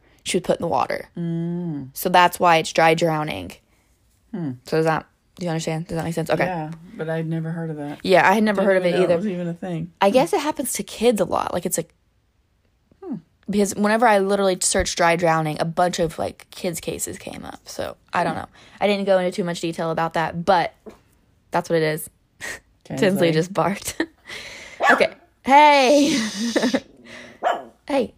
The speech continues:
Speaker 1: calm down, psycho. <laughs> Uh, okay, I'm gonna keep that in because I'm gonna try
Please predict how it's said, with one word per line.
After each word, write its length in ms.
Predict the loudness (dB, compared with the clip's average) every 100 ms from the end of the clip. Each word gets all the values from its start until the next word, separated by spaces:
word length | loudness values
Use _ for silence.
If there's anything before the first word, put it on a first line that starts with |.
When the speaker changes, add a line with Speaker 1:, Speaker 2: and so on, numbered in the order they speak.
| -10
Speaker 1:
calm 180 | -4 0
down, 220 | 0 -2
psycho. 340 | -2 -2 -2 -4
<laughs> 1400 | -10 -12 _ _ _ -20 -20 -20 -20 _ _ _ -8 -8 -8 -20 -20 _ _ _ -20 _ _ _ _ _ _ -10 -10 -10 -16 -20 -8 -2
Uh, 340 | 0 0 0 0
okay, 220 | 0 0
I'm 80 | 0
gonna 160 | 0 2
keep 160 | 4
that 180 | 4 6
in 220 | 6 6
because 160 | 4 2
I'm 80 | 0
gonna 160 | 0
try 360 | 4 6 8